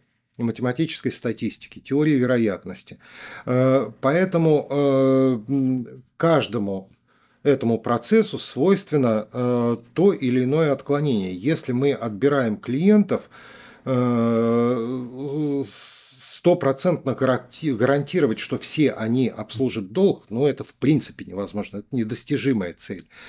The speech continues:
Э, для рисковика важно обеспечить прогнозируемую дефолтность пробле-, э, портфеля. Э, здесь, понимаете,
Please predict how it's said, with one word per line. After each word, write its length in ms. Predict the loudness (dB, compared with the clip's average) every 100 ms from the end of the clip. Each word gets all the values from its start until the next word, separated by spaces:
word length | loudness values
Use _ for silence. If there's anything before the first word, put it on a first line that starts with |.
| -16 -16 0
Э, 500 | 4 6 6 4 2 -6 -20 -20 -20 _ -20 _
для 240 | -6 2 2
рисковика 800 | 2 0 0 0 4 4 2 -4
важно 560 | -6 0 2 2 -2 -6 -6
обеспечить 880 | -4 -4 -6 -4 2 2 0 -8 -10 -20 -20 -20 _
прогнозируемую 1200 | 2 4 2 2 0 0 2 4 4 2 0 -2
дефолтность 840 | -2 -2 0 2 2 2 -6 -6
пробле-, 480 | -8 -8 -6 -6 -6
э, 360 | -2 0 2 0
портфеля. 600 | -2 -8 -8 -6 -6 -6 -14 _ _ _ _ -20 -20 -20 0
Э, 360 | 4 4 4 0
здесь, 320 | 0 0 0
понимаете, 760 | 0 2 4 4 4 2 2